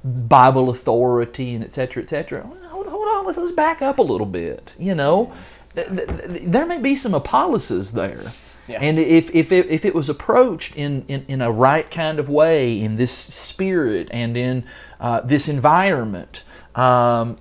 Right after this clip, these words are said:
Speaker 1: then, then a lot of good could actually end up being the end result of all of that.
Speaker 2: Yeah.
Speaker 1: Um,
Speaker 2: You see a lot of humility in what they do. Um, and, you know, going back to the point, the married couple, they are, it's a team.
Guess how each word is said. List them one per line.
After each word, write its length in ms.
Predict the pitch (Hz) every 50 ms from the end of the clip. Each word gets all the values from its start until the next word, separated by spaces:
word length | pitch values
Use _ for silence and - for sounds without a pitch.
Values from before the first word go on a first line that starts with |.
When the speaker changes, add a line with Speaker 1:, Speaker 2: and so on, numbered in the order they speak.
| - -
Speaker 1:
then, 400 | 127 131 151 147 143 139 139 135 -
then 260 | 135 139 147 143 120 -
a 60 | -
lot 200 | 123 139 185 127
of 80 | 135 123
good 240 | 143 214 277 - -
could 120 | - 107
actually 380 | 110 110 - - - 101 98 104
end 140 | 95 92 92
up 200 | - - - - - 76 87 98
being 240 | 113 120 123 120 113
the 80 | 113 120
end 160 | 120 117 107
result 360 | 107 104 123 160 214 208 -
of 80 | 120 107
all 180 | 92 78 -
of 80 | - -
that. 380 | - 64 60 57 - - - - - _ - -
Speaker 2:
Yeah. 160 | - - - - - - -
Speaker 1:
Um, 420 | 107 104 107 104 101 98 95 92 - - - - -
Speaker 2:
You 60 | 160
see 180 | 151 - 294 349
a 80 | 440
lot 160 | 403 320 - -
of 80 | -
humility 640 | - - - 151 139 127 127 143 160 185 190 208 220
in 120 | 214 202
what 120 | 202 202 202
they 140 | 202 190 180
do. 280 | 185 185 214 233 226 - - - - - - - - - - - - -
Um, 260 | 156 151 151 151 147 - - 180
and, 400 | 214 277 330 233 185 175 175 180
you 80 | 180
know, 260 | 175 165 165 165 165
going 380 | 165 170 170 170 185 196 180 165
back 240 | 156 160 180 185 185
to 80 | -
the 60 | 151 147
point, 580 | - - 196 190 170 160 160 - - - - - 165 151
the 80 | - -
married 300 | 160 165 175 175 156 143
couple, 440 | - 196 208 - 165 151 147 - - -
they 300 | - 131 147 160 160 180
are, 180 | 202 - - - - -
it's 220 | - - 151 -
a 60 | 202
team. 440 | 202 - 226 427 480 - - -